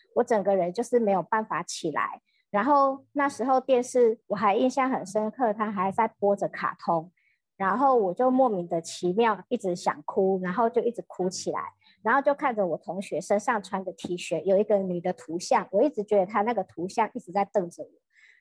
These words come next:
然后我就一直哭，一直哭，哭到我妈妈下班回来，然后我妈就问我同学说我怎么了，然后他们就说他也不知道，就说我为什么这样，然后他们就把我送到医院去急诊。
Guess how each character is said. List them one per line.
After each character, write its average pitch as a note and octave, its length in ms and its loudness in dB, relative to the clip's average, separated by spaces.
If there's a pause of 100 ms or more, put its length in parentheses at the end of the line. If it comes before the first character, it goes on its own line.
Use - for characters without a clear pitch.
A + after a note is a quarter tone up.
然 B3+ 140 0
后 F4 120 6
我 A#3+ 80 4
就 D4+ 160 2
一 E4 80 2
直 - 140 -4
哭， - 260 -2
一 D4 80 2
直 A3+ 140 -6
哭， A#3 240 0
哭 A#3 180 2
到 C4+ 160 2
我 G#3+ 60 2
妈 F3+ 180 -4
妈 G3 160 -4
下 A3 220 0
班 F#3 240 -6
回 E3 200 -2
来， C#3+ 220 -4 (100)
然 G3 120 -4
后 C4 180 4
我 F#3+ 140 2
妈 G3 260 0
就 A#3 120 2
问 C4 100 2
我 G3 140 0
同 F#3+ 240 -6
学 E3 120 -6
说 G3 200 0
我 E3+ 160 -2
怎 - 180 -4
么 - 140 -16
了， - 200 -20 (360)
然 G3+ 120 0
后 C4+ 120 2
他 C4+ 100 -2
们 G#3 80 -2
就 B3+ 100 2
说 G#3+ 200 0
他 G#3 180 0
也 F#3+ 80 2
不 A3 160 -6
知 - 160 -12
道， F#3 240 0
就 A#3+ 160 -4
说 G3+ 220 2
我 E3 160 0
为 G#3+ 120 6
什 - 140 -6
么 - 160 -12
这 G3 200 2
样， F3+ 180 0
然 F#3 120 -4
后 C4 160 4
他 B3 120 0
们 G3+ 120 0
就 A#3 140 2
把 F#3+ 240 0
我 F3+ 160 -2
送 G#3+ 240 0
到 G#3 280 0
医 F#3+ 180 -6
院 G3 180 4
去 G#3+ 140 -4
急 D#3 280 -10
诊。 - 220 -8